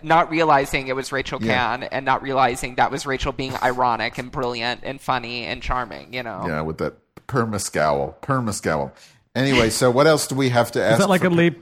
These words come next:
Speaker 3: is,
Speaker 2: Huh?
Speaker 3: is that like Lee press on nails? Lee press on scowl?
Speaker 2: L-, yeah, Lee press on a-, bad attitude needs Zoloft.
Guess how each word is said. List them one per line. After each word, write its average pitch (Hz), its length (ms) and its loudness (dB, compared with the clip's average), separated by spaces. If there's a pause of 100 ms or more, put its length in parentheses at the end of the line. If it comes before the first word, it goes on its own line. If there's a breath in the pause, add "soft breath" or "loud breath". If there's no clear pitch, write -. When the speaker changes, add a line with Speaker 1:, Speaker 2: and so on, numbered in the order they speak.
(120)
Speaker 3:
is, 143 200 -4
Speaker 2:
Huh? 117 140 0
Speaker 3:
is 156 60 0
that 185 120 4
like 156 140 2
Lee 165 160 2
press 156 320 0
on 147 160 2
nails? 135 500 0 (220)
Lee 143 180 4
press 135 340 4
on 127 180 4
scowl? 127 640 2
Speaker 2:
L-, 107 140 -2
yeah, 117 240 4
Lee 104 180 2
press 117 380 0
on 92 340 -2 (1120)
a-, 101 140 -2
bad 98 400 4
attitude 95 480 2
needs 85 320 -6
Zoloft. 80 600 -2